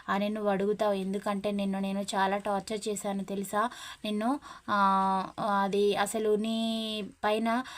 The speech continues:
చాలా ఒక పైశాచికంగా నేను బిహేవ్ చేశాను. మ్యాన్ హ్యాండ్లింగ్ అయితే అసలు నిన్ను నేను ఎక్కడ, ఆమ్, ఏ, అంటే ఏ శరీర భాగాల పైన కూడా నిన్ను నేను కొట్టింది, ఆ, నాకు కొన్ని అంటే నీ, నీ పైన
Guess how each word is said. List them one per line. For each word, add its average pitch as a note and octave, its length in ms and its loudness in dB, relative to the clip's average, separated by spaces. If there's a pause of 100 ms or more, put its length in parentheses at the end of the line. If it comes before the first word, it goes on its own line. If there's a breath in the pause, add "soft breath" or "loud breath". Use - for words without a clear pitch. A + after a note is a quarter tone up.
(180 loud breath)
చాలా G#3+ 440 6
ఒక G#3 160 0
పైశాచికంగా G#3+ 880 0
నేను G#3 240 -2
బిహేవ్ G#3 440 2
చేశాను. G#3 440 0 (360 loud breath)
మ్యాన్ G3+ 400 2
హ్యాండ్లింగ్ A3 460 2
అయితే G#3 380 2 (260 loud breath)
అసలు G#3+ 300 0
నిన్ను G#3 320 -2
నేను G#3 400 -2
ఎక్కడ, G3+ 480 2 (720 loud breath)
ఆమ్, G3+ 500 2 (320)
ఏ, - 720 -4
అంటే A#3+ 420 0 (260)
ఏ G#3+ 460 6
శరీర A#3 500 4 (120)
భాగాల G#3+ 500 6
పైన G#3 360 2
కూడా G3+ 260 0
నిన్ను G3+ 240 -2
నేను G3 200 0
కొట్టింది, G#3+ 560 -2 (360 loud breath)
ఆ, G#3 180 4
నాకు G#3 420 0
కొన్ని G#3 720 -2
అంటే G#3 320 0
నీ, G#3 280 -2
నీ G#3 360 -2
పైన G#3 480 2